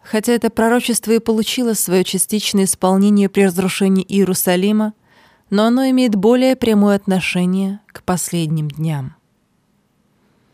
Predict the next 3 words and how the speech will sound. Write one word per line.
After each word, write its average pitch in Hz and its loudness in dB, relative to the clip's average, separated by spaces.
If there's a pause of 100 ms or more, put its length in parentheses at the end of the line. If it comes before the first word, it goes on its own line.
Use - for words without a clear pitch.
(1300)
Знамение 226 0
в 208 -2
небесах. 190 -2